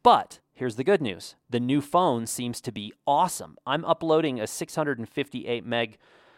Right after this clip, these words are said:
YouTube film right now through my phone, and it's flying. And I'm like,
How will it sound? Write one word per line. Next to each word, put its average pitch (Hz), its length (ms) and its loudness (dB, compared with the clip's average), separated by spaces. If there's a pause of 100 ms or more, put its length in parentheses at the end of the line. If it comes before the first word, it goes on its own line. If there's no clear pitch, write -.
(160)
YouTube 127 420 -2
film 120 260 0
right 131 180 0
now 131 260 0
through 127 200 -6
my 117 140 -2
phone, 131 440 -2
and 123 160 -6
it's 131 120 -8
flying. 156 720 -2 (460)
And 131 100 -2
I'm 170 160 2
like, 165 280 0